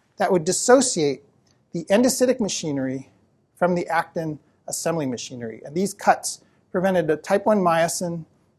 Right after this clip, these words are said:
and the wasp protein from being recruited to endocytic sites. Interestingly, all of these proteins have homologs in mammalian cells, and the ones pan one and S L A one that are responsible for recruiting the actin machinery to endocytic sites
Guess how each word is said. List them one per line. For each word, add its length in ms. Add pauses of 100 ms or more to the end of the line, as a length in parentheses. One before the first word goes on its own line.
(180)
and 200
the 80
wasp 360
protein 360
from 160
being 220
recruited 580
to 120
endocytic 440
sites. 460 (480)
Interestingly, 720 (480)
all 160
of 80
these 140
proteins 400
have 140
homologs 760 (440)
in 160
mammalian 480
cells, 400 (340)
and 140
the 60
ones 500 (480)
pan 260
one 160
and 100
S 240
L 60
A 60
one 200
that 120
are 80
responsible 640
for 140
recruiting 640 (180)
the 120
actin 280
machinery 380
to 140
endocytic 440
sites 360